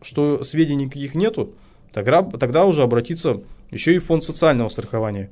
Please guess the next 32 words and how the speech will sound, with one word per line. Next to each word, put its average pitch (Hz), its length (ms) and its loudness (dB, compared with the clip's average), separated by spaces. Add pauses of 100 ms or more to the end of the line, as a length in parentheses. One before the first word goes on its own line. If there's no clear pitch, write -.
(120)
Причём 190 320 4
обращаться 170 480 2
не 160 80 2
нужно 240 240 2
приходить 160 580 -2
просто: 160 300 -2
«Ребят, 143 260 0
скажите 180 340 -2
мне, 131 200 0
там, 117 240 -2
было 165 260 4
либо 113 260 -2
не 123 220 0
было 123 200 0
вот 104 260 -6
в - 80 -10
такой-то 120 360 -6
период 120 360 -4
от 113 100 -8
такой-то 117 320 -8
организации». 107 600 -8
А - 80 -6
прям, 170 300 0
э, 123 220 0
в 120 60 -4
канцелярию 165 480 0
писать 131 320 -4
письменное 131 320 -4
заявление: 143 420 0
«Прошу 135 300 -2
предоставить 131 480 0
сведения 175 500 -4